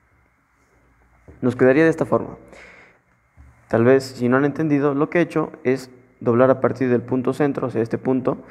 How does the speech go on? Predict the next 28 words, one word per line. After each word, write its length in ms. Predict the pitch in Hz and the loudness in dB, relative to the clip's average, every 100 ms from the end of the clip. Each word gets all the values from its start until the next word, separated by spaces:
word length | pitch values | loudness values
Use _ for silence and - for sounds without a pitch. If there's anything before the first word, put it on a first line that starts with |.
| - - _ - | -20 -20 _ -2
lo 80 | |
he 40 | 120 | 0
doblado 480 | 113 117 117 123 - - - | 4 4 4 0 -4 -14 -14
hacia 280 | - - 67 | -12 -8 -8
ese 280 | - - - _ _ | -8 -10 -10 _ _
lado 260 | 117 120 | 2 2
de 80 | 123 | 4
ahí. 340 | 160 180 - - - _ _ _ _ _ _ _ _ _ _ - | 2 0 -8 -20 -20 _ _ _ _ _ _ _ _ _ _ -2
Bien, 400 | 127 160 - - - | -2 -2 -6 -18 -6
bien 140 | 117 | -4
marcado. 400 | 117 120 147 - - - - | -2 0 0 -2 -10 -20 -16
Y 80 | - | -8
luego 300 | 170 180 175 | 0 2 4
lo 120 | 170 | 0
que 80 | 165 | -2
he 40 | 156 | -4
hecho 120 | 160 | -4
es 60 | |
doblar 260 | 139 127 127 | -2 -2 -2
por 140 | - | -2
esta 180 | 120 117 | -2 -2
línea, 240 | 101 - - | -4 -6 -8
o 40 | |
sea, 280 | 120 135 - | -4 -4 -4
esto 280 | 113 117 123 | -6 -6 -2
lo 80 | 113 | 0
he 40 | |
llevado 400 | 101 104 110 117 | 2 2 0 -2